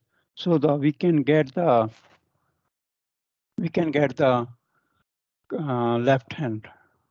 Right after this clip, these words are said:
The, this slot and this patch can generate the series capacitance,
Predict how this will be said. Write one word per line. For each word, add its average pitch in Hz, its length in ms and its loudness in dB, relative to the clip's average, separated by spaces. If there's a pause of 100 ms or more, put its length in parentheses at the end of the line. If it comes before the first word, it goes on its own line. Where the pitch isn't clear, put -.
(480)
The, 156 100 -4
this 123 200 -8
slot 147 520 0
and 139 260 -6
this - 460 -14 (140)
patch 135 540 -2 (300)
can 143 280 -6
generate 131 480 -4
the 139 120 -8
series 139 500 -10
capacitance, 143 880 -6